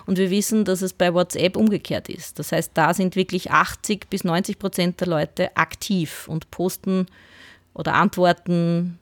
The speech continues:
äh, schreiben halt mit anderen. Posten kann man da ja nicht in dem Ausmaß sagen. Äh, das heißt, da gibt's eben eine Bandbreite von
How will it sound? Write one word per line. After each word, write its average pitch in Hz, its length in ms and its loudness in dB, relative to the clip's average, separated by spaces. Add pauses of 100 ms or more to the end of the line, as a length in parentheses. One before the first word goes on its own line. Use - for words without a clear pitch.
äh, 165 560 2 (180)
schreiben 190 640 4
halt 175 280 4
mit 185 140 0
anderen. 165 440 2
Posten 175 300 -4
kann 165 140 -2
man 160 100 -2
da 156 100 -2
ja 151 100 0
nicht 160 140 -2
in 160 120 -4
dem 160 180 -4
Ausmaß 160 340 -4
sagen. 180 300 -2 (580)
Äh, 175 280 4
das - 180 -4
heißt, - 380 0
da 185 80 -2
gibt's - 260 -4
eben 196 180 2
eine 175 160 0
Bandbreite 208 960 0
von 180 800 -2